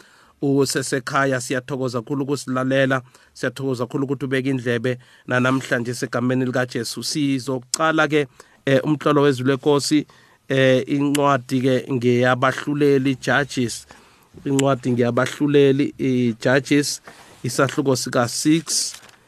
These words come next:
eh, isahluko ngesika six, siyokufunda from kuverse number eleven, uverse number eleven, mlaleli. Siyokufunda from verse number eleven, siyogcina kuverse number,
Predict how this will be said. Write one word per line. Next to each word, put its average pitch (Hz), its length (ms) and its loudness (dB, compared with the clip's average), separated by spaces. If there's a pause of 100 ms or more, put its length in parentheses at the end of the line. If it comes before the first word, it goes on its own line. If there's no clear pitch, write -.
(360)
eh, 123 300 4
isahluko 131 600 0
ngesika 123 420 0
six, - 540 -2 (400)
siyokufunda 135 920 2
from 123 400 0
kuverse 123 480 -2
number 120 680 2
eleven, 139 680 0 (640)
uverse 127 340 0
number 117 300 2
eleven, 127 480 2
mlaleli. 123 600 0 (500)
Siyokufunda 131 580 -4
from 127 220 -2
verse 127 240 -2
number 127 300 2
eleven, 123 360 0
siyogcina 120 460 -4
kuverse 123 340 -6
number, 113 760 2